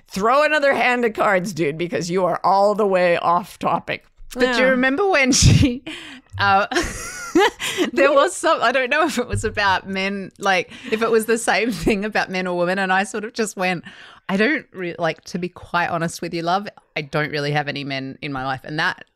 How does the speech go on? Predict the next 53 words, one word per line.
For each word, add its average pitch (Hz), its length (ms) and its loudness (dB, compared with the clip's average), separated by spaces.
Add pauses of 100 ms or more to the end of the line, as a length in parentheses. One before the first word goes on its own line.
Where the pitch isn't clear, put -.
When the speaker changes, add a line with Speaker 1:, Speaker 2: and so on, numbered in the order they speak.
Speaker 2:
in 160 100 -6
itself 185 420 -4
is 143 120 -8
not 131 140 -4
a 127 40 -12
problem 131 300 -6
either, 143 160 0
Speaker 1:
Nope. 120 100 -6
Speaker 2:
'cause 135 100 -8
then 156 120 -2
she 175 100 -6
tried 139 260 -4
to 139 40 -10
go 131 120 -6
down 123 180 -4
that 139 160 -8
route. 113 180 -8
Speaker 1:
Oh, 190 220 2
yeah, 226 360 4
there's 196 220 0
a 220 60 0
man 220 240 2
waiting 262 340 2
for 196 100 -10
you, 196 220 -2
and 196 160 -6
you're 185 80 -6
like, 180 240 -6
"I 180 120 -2
hope 185 240 -6
not." - 340 -4 (200)
Speaker 2:
Oh, 214 140 0
please, 190 280 -4
God, 156 360 -4
no. 160 240 -10 (400)
And 214 260 2
then, 220 420 0 (200)
but 208 160 0
then 240 140 4
<laughs> 320 720 0
where, 226 280 2
when 220 200 0
it 196 100 -4
got 233 180 2
really 196 200 0
strange 226 540 0
is 214 160 -8
when 208 240 -4 (360)
she - 180 -4
said, 196 280 -2
"Well, 208 500 2
it's - 160 -6
a, 208 60 -2